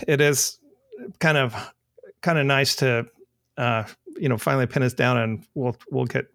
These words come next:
get more, um, consistent with this and do this once a week, and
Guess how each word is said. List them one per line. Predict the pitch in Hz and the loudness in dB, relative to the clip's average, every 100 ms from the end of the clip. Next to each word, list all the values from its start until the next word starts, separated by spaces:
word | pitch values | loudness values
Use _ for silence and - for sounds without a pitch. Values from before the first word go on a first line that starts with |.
| _ _ 170 | _ _ -4
get | 135 131 | -2 0
more, | 127 120 113 - - _ - | 0 0 -2 -6 -20 _ -6
um, | 123 110 107 110 _ _ _ _ _ _ - - | -4 -4 -6 -10 _ _ _ _ _ _ -12 -2
consistent | 143 - 127 - 131 117 | 0 2 0 0 -2 -2
with | 104 | -2
this | 120 - | -2 -2
and | 117 | -2
do | 123 | 0
this | 117 113 | -2 -2
once | 117 113 | -4 -2
a | 113 | -2
week, | 117 113 | -2 -2
and | 110 | -4